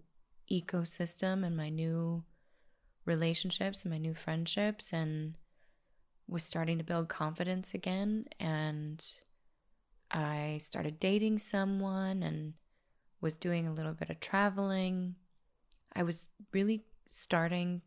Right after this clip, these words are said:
to feel, um, a little bit more myself. I still had a lot, I still had a lot of work to do. I still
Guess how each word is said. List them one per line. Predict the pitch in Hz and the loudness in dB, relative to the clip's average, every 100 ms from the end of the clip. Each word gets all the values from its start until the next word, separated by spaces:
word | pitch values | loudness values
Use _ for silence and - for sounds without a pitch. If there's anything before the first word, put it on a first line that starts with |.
| - | -2
to | 170 156 156 156 214 _ _ _ _ _ _ _ _ - | 0 0 -2 -6 -12 _ _ _ _ _ _ _ _ -2
feel, | 185 170 165 165 160 160 - _ - - _ _ _ _ _ _ - - - | 0 2 2 2 0 -2 -8 _ -20 -20 _ _ _ _ _ _ -20 -12 -4
um, | 160 151 147 151 156 180 _ _ _ _ _ _ _ _ _ _ _ | -2 -2 -4 -6 -8 -14 _ _ _ _ _ _ _ _ _ _ _
a | 175 | 0
little | 180 | 0
bit | 190 | 0
more | 170 160 160 156 156 160 - _ _ - _ - - _ _ 170 | 0 0 0 -2 -4 -6 -12 _ _ -20 _ -20 -20 _ _ -2
myself. | 165 156 - 147 143 - | 0 0 0 0 0 -2
I | 160 | -4
still | - 190 | 0 2
had | 180 165 | 2 0
a | |
lot, | 156 151 156 - _ _ - _ _ 185 | -2 -2 -4 -6 _ _ -20 _ _ -6
I | - | -4
still | - - 175 | -2 0 0
had | 160 | 0
a | |
lot | 151 | -2
of | 147 | -4
work | 156 - | -6 -4
to | 208 | -4
do. | 196 214 196 | 0 2 2
I | |
still | 165 - 160 156 156 | 0 -2 0 0 -4